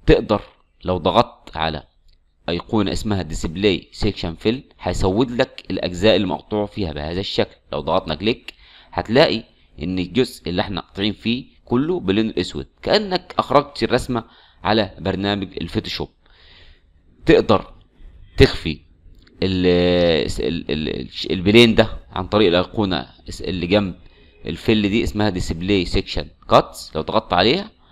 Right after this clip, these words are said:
هيلغي لك السيكشن بتاعك، لو ضغطت عليها مره اخرى هي-، هيرجع لك السيكشن بتاعك. تقدر تخفي البلين ده عن طريق الخيار اسمه ديسبلاي سيكشن بلين.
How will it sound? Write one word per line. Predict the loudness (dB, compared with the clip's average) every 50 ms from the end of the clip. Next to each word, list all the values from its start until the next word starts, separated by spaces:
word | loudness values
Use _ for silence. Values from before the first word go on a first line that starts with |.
| _ _ _ _
هيلغي | -2 0 2 2 2 2 4 4 4
لك | 4 4 2 -2 -10 -18 -20 -20 _ _ _ -20 -20 _ _ -6 -4
السيكشن | -4 -2 -2 -4 -4 -2 -2 -2 -2 0 -2 -2 -2
بتاعك، | -2 -2 -4 -4 -4 -6 -6
لو | -6 -6
ضغطت | 0 0 -2 0 2 2
عليها | 2 2 2
مره | 0 0 0 2 0
اخرى | 0 0 -2 -6 -6
هي-، | -4 -2 0 0 -2 -2 -4
هيرجع | 0 0 0 0 0 -4 -4 -2 0 0 -2 0 2 2 2
لك | 4 2 0 -2 -6 -14 _ _ _ _ _ -12
السيكشن | -12 -6 -2 -2 -2 0 -2 -2 -2 -2
بتاعك. | -4 -6 -6 -6 -6 -12 _ _ _ _ 2
تقدر | 2 2 4 2 0 -4
تخفي | -2 -2 -2 -4 -2 -6 -10 -12 -12 -14 _ -12
البلين | -12 -6 0 2 2 2 2 2
ده | -2 -4 -4 -8 -10 -10
عن | -10 -8
طريق | -6 -4 -2 0 0 -2 -2 -6 -12 _ _ _ _ _ _ _ _ _ _ _
الخيار | -10 -10 -10 -4 0 4 4 4 4
اسمه | 2 -2 -6 -8
ديسبلاي | -8 -8 -10 -8 -2 0 0 0 0
سيكشن | 0 -4 -6 -4 -2 -4 -4 -2
بلين. | -2 0 0 0 0 -2